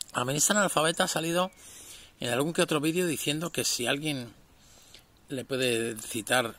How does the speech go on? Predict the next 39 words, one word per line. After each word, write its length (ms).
algún 280
escrache 480
que 100
haya 200
durado 320
más 180
de 60
algunas 340
horas, 260
que 120
lo 100
que 100
hacemos 400
allí 220
nosotros 520
es, 280
no 100
es 80
una 160
protesta 400
política, 600
sino 360
que 280
es 300
odio, 400
es 300
una 180
incitación 580
al 120
odio. 220
Bueno, 240
ahora 220
os 80
voy 80
a 80
poner 200
un 60
fragmento 540
del, 260